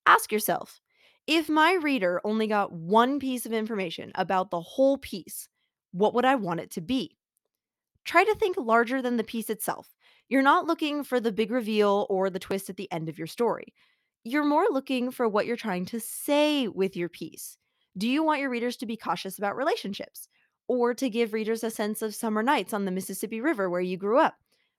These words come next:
Whatever it is you're trying to get at with this piece, write it down in a single sentence. I'll give you an example of a work in progress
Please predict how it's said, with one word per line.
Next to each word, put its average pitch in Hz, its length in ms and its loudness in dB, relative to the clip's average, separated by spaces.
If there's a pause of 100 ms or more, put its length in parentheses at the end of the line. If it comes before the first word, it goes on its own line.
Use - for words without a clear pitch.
Whatever 262 460 6
it 311 100 4
is 214 200 4
you're 220 100 -2
trying 196 320 -2
to 240 100 -6
get 180 140 -2
at 170 140 -4
with 185 100 -10
this 214 160 -10
piece, - 460 -12
write 185 180 2
it 202 80 -4
down 190 160 0
in 175 100 -4
a 180 60 -6
single 165 260 -12
sentence. - 500 -20 (840)
I'll 226 100 4
give 277 180 2
you 381 60 6
an 403 80 4
example 220 460 0
of 185 120 -4
a 175 60 -2
work 160 300 0
in 262 120 -4
progress 170 460 -4